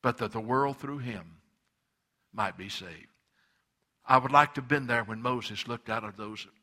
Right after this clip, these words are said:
Israelites. They were out of Egypt. He said, "Let me tell you something. I call heaven and earth to wi-, witness to you today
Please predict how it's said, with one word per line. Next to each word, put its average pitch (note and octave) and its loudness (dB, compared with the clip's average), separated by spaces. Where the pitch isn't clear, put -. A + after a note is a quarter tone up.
Israelites. G#2+ -8
They A#2 -2
were A#2+ 2
out B2 6
of A2+ -2
Egypt. A#2+ -4
He A2+ -8
said, G#2+ -4
"Let A2+ -4
me A#2+ -10
tell C#3 -8
you C#3+ -10
something. G2+ -14
I A2+ 6
call A#2+ 2
heaven B2 2
and B2 -4
earth B2 -2
to A2+ -8
wi-, A#2 -4
witness C3 -4
to G#2 -10
you G2+ -10
today F#2+ -10